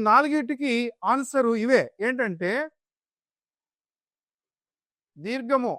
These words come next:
ఆ, ఈ, ఊ, ఏ, ఐ,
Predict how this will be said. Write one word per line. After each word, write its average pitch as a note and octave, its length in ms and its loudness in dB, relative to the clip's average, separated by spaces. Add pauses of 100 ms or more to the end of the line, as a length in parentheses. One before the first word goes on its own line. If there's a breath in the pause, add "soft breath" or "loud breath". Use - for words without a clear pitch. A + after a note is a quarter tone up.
(220)
ఆ, F#3 80 6 (2750)
ఈ, G3 200 -6 (4000)
ఊ, G#3+ 160 0 (2750)
ఏ, G3 240 -2 (2500)
ఐ, G#3 160 2